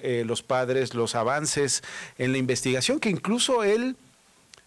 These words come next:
encabezó, Pablo, es decir, como algo, eh,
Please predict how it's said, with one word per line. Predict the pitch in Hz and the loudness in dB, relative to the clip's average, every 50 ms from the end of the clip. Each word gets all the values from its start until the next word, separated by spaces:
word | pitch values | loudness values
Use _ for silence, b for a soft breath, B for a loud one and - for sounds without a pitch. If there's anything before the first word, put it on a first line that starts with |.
| _ _ - | _ _ -4
encabezó, | 175 160 - 147 117 117 117 - - 226 294 453 - 143 - | -2 -2 0 -2 -2 -2 0 0 2 2 2 2 2 0 -2
Pablo, | 139 127 - - - - - - | -4 -6 -6 -8 -10 -10 -10 -8
es | - 151 143 | -8 -6 -6
decir, | 151 151 139 156 170 165 - | -4 -4 -2 -2 -2 -2 -2
como | - 143 127 135 143 | -4 -4 -2 -2 0
algo, | 160 170 185 202 196 190 175 156 139 127 123 - - | 0 2 2 2 2 2 2 2 2 2 2 0 -2
eh, | 131 120 123 120 113 | -2 -2 -2 -2 -4